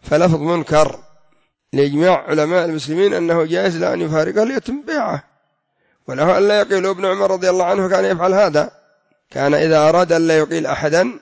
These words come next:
يعني، مشى ثم رجع. ثم أيضا اختلفوا، أبو حنيفة يقول مفارقة الأقوال، وهذا قول، يعني، عجيب. بمجرد أن تقول: "بعت"، وقال: "اشتريت"،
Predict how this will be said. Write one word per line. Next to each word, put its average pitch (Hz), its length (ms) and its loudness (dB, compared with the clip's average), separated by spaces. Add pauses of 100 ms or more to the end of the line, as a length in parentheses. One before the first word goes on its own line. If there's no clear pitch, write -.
(560)
يعني، 147 300 -4
مشى 160 360 2 (340)
ثم 165 200 0
رجع. 139 360 -2 (640)
ثم 233 180 -6
أيضا 202 260 0
اختلفوا، 160 680 -2
أبو 151 140 -4
حنيفة 160 520 -2 (680)
يقول 175 280 -6
مفارقة 175 520 -2
الأقوال، 147 520 -8 (400)
وهذا 214 420 2 (100)
قول، 220 420 0 (560)
يعني، - 240 -4
عجيب. 170 400 -2 (540)
بمجرد 180 400 -2
أن 175 280 -2
تقول: 175 300 -6
"بعت"، 170 280 -4
وقال: 170 280 -2
"اشتريت"، 233 440 0